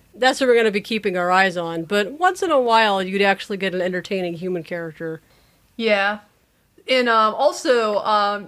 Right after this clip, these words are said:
Speaker 2: even though Pinky's not, like, the main focus of the episode, I still think that he has a lot of great laughs, too.
Speaker 1: He
Speaker 2: Like,
Speaker 1: does.
Speaker 2: like, him kissing himself in the mirror, like,
Speaker 1: <laughs> Yeah.
Speaker 2: or just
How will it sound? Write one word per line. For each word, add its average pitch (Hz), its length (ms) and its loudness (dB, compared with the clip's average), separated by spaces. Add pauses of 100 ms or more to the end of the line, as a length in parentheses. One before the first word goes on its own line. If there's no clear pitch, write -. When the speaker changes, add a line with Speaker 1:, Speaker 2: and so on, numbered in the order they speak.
Speaker 2:
even 349 260 -2
though 480 220 4
Pinky's 359 440 -2
not, 269 200 2
like, 247 160 0
the 220 60 -2
main 208 280 -4
focus 349 400 -6
of 330 100 -8
the 320 140 -2
episode, 320 500 0
I 262 120 2
still 311 200 0
think 320 200 -6
that 311 80 -6
he 294 240 -2
has 277 220 4
a 247 40 -2
lot 226 240 4
of 226 60 -8
great 226 200 0
laughs, 202 320 0
too. 208 480 -4 (540)
Speaker 1:
He - 80 -4
Speaker 2:
Like, 208 100 4
Speaker 1:
does. 185 440 -6 (180)
Speaker 2:
like, 247 160 2
him 359 200 0
kissing 349 340 0
himself 311 360 0
in 269 60 -8
the 311 100 -2
mirror, 262 640 2
like, 220 300 -6
Speaker 1:
<laughs> - 40 -10
Yeah. 240 260 -2 (100)
Speaker 2:
or 302 140 2
just 302 240 -6